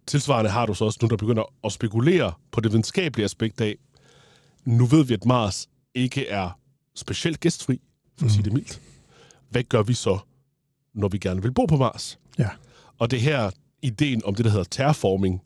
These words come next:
Speaker 1: begynder at, øh, få indpas.
Speaker 2: Altså, hvordan man simpelthen laver en planet om til en jordlignende planet.
Speaker 1: Ja. Man siger, klassisk set, så plejer man at sige, altså,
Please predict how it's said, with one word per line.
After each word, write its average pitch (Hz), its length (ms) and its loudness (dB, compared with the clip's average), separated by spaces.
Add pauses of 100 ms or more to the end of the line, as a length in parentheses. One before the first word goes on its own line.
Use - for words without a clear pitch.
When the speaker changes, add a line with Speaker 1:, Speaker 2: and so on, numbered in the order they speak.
(460)
Speaker 1:
begynder 107 560 0
at, 95 240 0 (240)
øh, 98 220 -2 (140)
få - 280 -4
indpas. - 500 -6 (100)
Speaker 2:
Altså, 117 140 2
hvordan 120 280 4
man 120 180 6
simpelthen 123 340 4
laver 117 160 6
en 117 60 4
planet 131 320 6
om 170 260 -2
til 110 400 6 (140)
en 135 200 10
jordlignende 113 520 6
planet. 143 340 2
Speaker 1:
Ja. - 60 -20 (320)
Man 120 100 2
siger, 123 220 0 (140)
klassisk 190 340 0
set, 151 160 2
så 127 60 -4
plejer 143 140 4
man 139 40 6
at 123 60 4
sige, 123 80 -8
altså, 107 140 -4